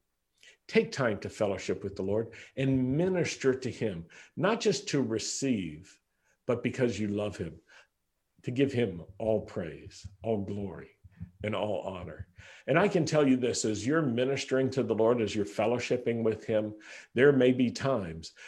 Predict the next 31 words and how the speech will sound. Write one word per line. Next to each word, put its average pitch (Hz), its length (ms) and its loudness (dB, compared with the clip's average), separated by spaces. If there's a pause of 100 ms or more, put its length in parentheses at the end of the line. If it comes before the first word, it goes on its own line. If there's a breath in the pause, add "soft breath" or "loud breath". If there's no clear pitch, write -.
(120 loud breath)
when 104 200 0
God 113 320 2
decides 95 840 -2 (300 loud breath)
to 131 340 4
open 170 460 6
up 147 260 -2
to 123 140 0
you 113 640 2 (240)
his 160 320 4
plans 90 720 -4 (160)
for 107 120 -2
your 101 220 2
future. - 640 -6 (640 loud breath)
These 180 300 4
are 117 300 4 (140)
plans 165 360 4
that 123 160 4
he's 151 280 0
had 165 220 4
in 156 100 4
mind. 156 300 2
They're 165 140 6
the 160 100 2
secret - 560 0
things 101 320 2
that 104 160 -4
Psalm 135 300 0
twenty-five 110 580 0
was 98 140 -10
talking 95 380 -6
about. 82 320 -10